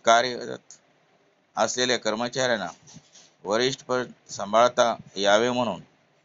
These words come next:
प्रशिक्षण वर्गचे आयोजन केले जाते. या प्रशिक्षण वर्गाद्वारे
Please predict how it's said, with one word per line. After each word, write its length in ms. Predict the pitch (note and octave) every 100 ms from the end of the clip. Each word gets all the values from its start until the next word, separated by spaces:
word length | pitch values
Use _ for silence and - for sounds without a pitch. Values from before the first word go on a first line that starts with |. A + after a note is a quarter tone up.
| _
प्रशिक्षण 500 | - A2+ - B2 C#3
वर्गचे 1700 | C3 B2 B2+ C3 - _ _ _ _ _ _ _ _ _ - B2 F#2+ D#2 _ _ _ _
आयोजन 340 | - A2 B2 D3
केले 260 | C#3 G#2+
जाते. 380 | F#2 E2+ - E2 _ _ _ _ _ -
या 140 | G#2
प्रशिक्षण 540 | G2+ G2 G2 G#2+ A#2+ A2
वर्गाद्वारे 720 | G2 G2 G#2 A2 A2+ C3